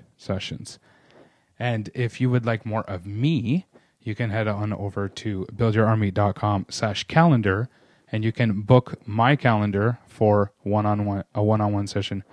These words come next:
with me to get more of <laughs> me, if you <laughs> dare try.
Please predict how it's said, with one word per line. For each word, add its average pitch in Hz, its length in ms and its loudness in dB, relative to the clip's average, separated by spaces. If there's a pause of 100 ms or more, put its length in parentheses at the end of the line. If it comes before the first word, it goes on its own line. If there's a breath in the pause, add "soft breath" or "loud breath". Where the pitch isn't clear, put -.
(160 soft breath)
with - 160 -6
me 127 180 0
to - 80 -18
get 110 180 -2
more 101 300 -2 (100)
of 98 320 -10 (240)
<laughs> - 320 -20
me, 131 560 6 (480 loud breath)
if - 380 8
you 156 120 12
<laughs> 165 180 10
dare 139 360 8
try. 110 580 0